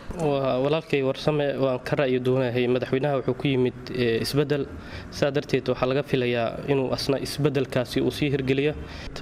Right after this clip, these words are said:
Waan aragnay natiijada ay dhala-, ay dhalisay. Ra'iisul wasaareyaal, eh, bees looga dhigay in qabiil lagu qanciyo. Saa darteed madaxweynaha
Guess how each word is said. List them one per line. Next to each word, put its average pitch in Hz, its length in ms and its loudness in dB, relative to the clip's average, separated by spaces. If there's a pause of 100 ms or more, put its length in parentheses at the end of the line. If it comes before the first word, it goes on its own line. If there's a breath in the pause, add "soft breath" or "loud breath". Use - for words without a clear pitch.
Waan 156 180 2
aragnay 139 300 2
natiijada 143 420 0
ay 135 100 2
dhala-, 123 300 0
ay 143 260 2
dhalisay. 135 460 0 (480 loud breath)
Ra'iisul 135 400 2
wasaareyaal, 135 480 2
eh, 139 180 2 (200)
bees 185 260 4
looga 147 220 2
dhigay 135 180 0
in 131 100 0
qabiil 135 300 0
lagu 131 100 2
qanciyo. 123 260 0
Saa 151 180 2
darteed 135 300 0 (120)
madaxweynaha 139 320 2